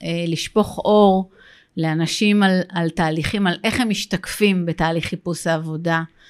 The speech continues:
ועל מאחורי הקלעים, על הכוחות שהם מביאים איתם, ואיך אפשר להתחזק. אה, גם אני,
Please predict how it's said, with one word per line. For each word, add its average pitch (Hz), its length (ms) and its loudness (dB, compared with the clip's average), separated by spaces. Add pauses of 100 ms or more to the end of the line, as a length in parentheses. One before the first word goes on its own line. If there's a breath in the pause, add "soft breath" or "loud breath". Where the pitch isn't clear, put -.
(440 soft breath)
ועל 160 560 -4
מאחורי 165 420 0
הקלעים, 185 640 0
על 160 120 0
הכוחות 156 520 0
שהם 202 220 4
מביאים 156 380 2
איתם, 156 280 0
ואיך 165 180 -2
אפשר 202 220 -2
להתחזק. 180 880 -2 (640 soft breath)
אה, 156 40 -6 (280)
גם 226 240 6
אני, 277 360 6